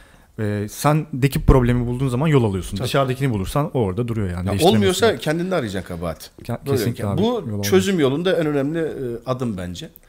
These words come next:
Speaker 1: Evet, bir de bu söylediğine şeyi de ekleyeceğim abi. Ben, e, müşterilerimizle çok sık gördüğümüz bir şey. Artık ben bunu edinmeye çalışıyorum kültür olarak. Mesela işte ürünü satamıyorsun. Aklına ilk gelen şey ürünü değiştirmek oluyor.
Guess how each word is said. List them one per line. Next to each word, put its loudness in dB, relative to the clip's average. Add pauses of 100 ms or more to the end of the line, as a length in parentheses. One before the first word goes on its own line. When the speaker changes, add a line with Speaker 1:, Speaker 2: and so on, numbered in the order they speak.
(180)
Speaker 1:
Evet, -2
bir 0
de 2
bu 0
söylediğine 6
şeyi 4
de 8
ekleyeceğim 2
abi. 2
Ben, 4
e, 2
müşterilerimizle 0
çok 2 (340)
sık -8
gördüğümüz 2
bir -6
şey. -4
Artık -4
ben 0
bunu 0 (200)
edinmeye 0
çalışıyorum -4
kültür -6
olarak. -4 (880)
Mesela 2 (280)
işte -10
ürünü 6
satamıyorsun. 2 (160)
Aklına 0
ilk -2
gelen 4
şey -4
ürünü 4
değiştirmek 2
oluyor. -6